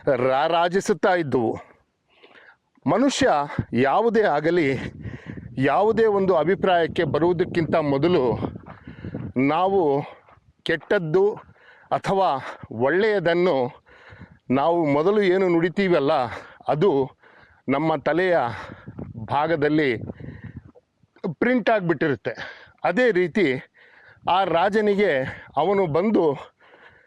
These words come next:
ಕೇಳ್ತಕ್ಕಂಥ ಪ್ರಶ್ನೆ ಮರ್ತೋಗ್ಬಿಟ್ಟು ಅವನು ಹೇಳಿದ್ನಂತೆ, "ನಾನೀಗ ಒಂದು ವಾರದಲ್ಲಿ ಸತ್ತೋಗ್ಬಿಡ್ತೀನಿ, ನನಗೆ ಈ ಒಬ್ಬ ಸಾಧು ಸಂತ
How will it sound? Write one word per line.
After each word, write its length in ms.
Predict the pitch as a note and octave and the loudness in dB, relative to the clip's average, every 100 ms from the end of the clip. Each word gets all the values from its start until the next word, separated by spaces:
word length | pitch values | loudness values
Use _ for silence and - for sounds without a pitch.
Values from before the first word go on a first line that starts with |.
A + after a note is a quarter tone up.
| _ | _
ಕೇಳ್ತಕ್ಕಂಥ 720 | - F#3+ B3+ B3+ A3+ A3 G#3+ | -2 0 0 0 -2 0 0
ಪ್ರಶ್ನೆ 420 | G#3+ D#3 E3 - B3 | 0 0 -2 0 0
ಮರ್ತೋಗ್ಬಿಟ್ಟು 680 | G3 F#3+ A3+ F3 F3 G#3+ F3 B2+ - - _ - _ _ _ _ - - - - | 0 0 0 2 0 2 0 0 -6 -20 _ -20 _ _ _ _ -20 -20 -20 -6
ಅವನು 160 | C3 C3+ | -4 0
ಹೇಳಿದ್ನಂತೆ, 880 | D3 F3+ E3+ E3 C3+ F3+ F3 B2+ - - - - | 0 0 0 0 0 0 0 -2 -12 -20 -20 -4
"ನಾನೀಗ 400 | B2+ C3+ D#3+ D3+ | -2 0 0 0
ಒಂದು 200 | D3+ C3 | 0 2
ವಾರದಲ್ಲಿ 560 | B2 E3 D#3 D3+ D#3 A2+ _ - - - - - - | 0 0 0 0 0 -2 _ -20 -18 -18 -16 -14 -4
ಸತ್ತೋಗ್ಬಿಡ್ತೀನಿ, 1040 | C#3+ - G3 D#3+ D3+ B2 C#3+ E3 E3 - - _ _ _ _ - - - - | -4 0 0 0 -2 0 0 0 -2 -6 -20 _ _ _ _ -20 -20 -10 -4
ನನಗೆ 640 | C#3 F3+ F3+ D3 A#2+ - - _ C3 | -2 0 0 0 -2 -10 -18 _ -2
ಈ 120 | F3 | 2
ಒಬ್ಬ 280 | F#3 D#3+ E3 D3 A2 - _ _ - - - - - - - | 2 2 0 0 -4 -12 _ _ -20 -20 -20 -20 -20 -20 -8
ಸಾಧು 400 | - D3 F3+ G3 | -2 0 2 2
ಸಂತ 340 | F3 F3 E3 | 2 0 -2